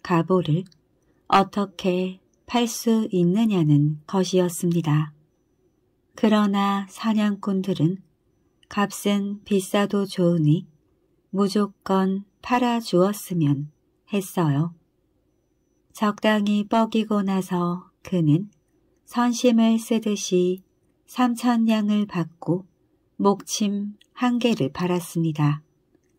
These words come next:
집에 돌아와 생각하니 너무나 터무니없는 거짓말을 한 것 같았어요. 목침이 가짜라는 것을 알면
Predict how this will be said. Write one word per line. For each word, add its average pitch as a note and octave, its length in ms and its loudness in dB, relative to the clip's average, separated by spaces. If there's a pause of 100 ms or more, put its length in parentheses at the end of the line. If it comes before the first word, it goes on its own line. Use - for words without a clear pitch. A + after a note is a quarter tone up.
(880)
집에 A3 460 2
돌아와 G3 640 0
생각하니 G3 1000 -4 (520)
너무나 G3 580 2
터무니없는 G#3 1040 0
거짓말을 F3 840 -2
한 G3+ 320 -4
것 G3 280 -6
같았어요. D#3+ 800 -4 (1500)
목침이 G#3 1000 0
가짜라는 G#3 800 0
것을 F#3 360 0
알면 D#3 500 2